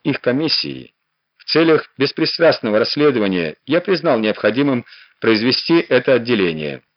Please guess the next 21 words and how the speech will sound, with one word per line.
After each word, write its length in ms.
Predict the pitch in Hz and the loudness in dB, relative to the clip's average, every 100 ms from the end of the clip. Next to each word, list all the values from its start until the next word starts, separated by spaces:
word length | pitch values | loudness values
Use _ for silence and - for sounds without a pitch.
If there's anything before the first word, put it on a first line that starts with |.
| _ _ _ _ _ | _ _ _ _ _
Николаю 400 | - 107 113 143 143 | -8 0 2 4 2
второму 540 | - 131 156 170 175 - | 2 2 4 2 -2 -2
об 160 | 95 | 2
этом 380 | 135 156 165 170 - | 2 2 -2 -4 -6
я 220 | 104 139 | 2 2
объявил 500 | 110 107 107 165 - - | 2 0 2 0 -2 -2
лично 400 | 107 151 - 131 | 0 0 0 -2
сам. 400 | - 78 67 - _ _ _ _ _ _ _ _ _ _ _ - | -4 -6 -8 -16 _ _ _ _ _ _ _ _ _ _ _ -8
Александре 460 | 98 101 - 170 160 | -2 0 2 2 2
Фёдоровне 520 | 151 196 165 117 104 | 2 2 2 0 0
было 280 | 90 151 160 | 0 2 2
объявлено 680 | - 120 127 190 170 113 95 | 2 -4 0 0 2 2 2
об 100 | 90 | 2
этой 240 | 110 117 | 0 0
мере 280 | 113 98 82 | 0 0 0
Коровиченко 760 | - 151 190 - 117 95 - 95 | 0 0 0 0 0 -2 -2 -2
по 180 | 147 180 | 0 0
моему 300 | 170 135 135 | 0 0 -2
приказанию. 760 | 143 143 117 80 67 69 62 _ _ _ _ _ _ _ _ | -2 -2 -2 -4 -6 -10 -16 _ _ _ _ _ _ _ _
Такой 240 | 104 - | -4 0
порядок 600 | - 123 143 131 104 - | 2 4 4 4 2 -2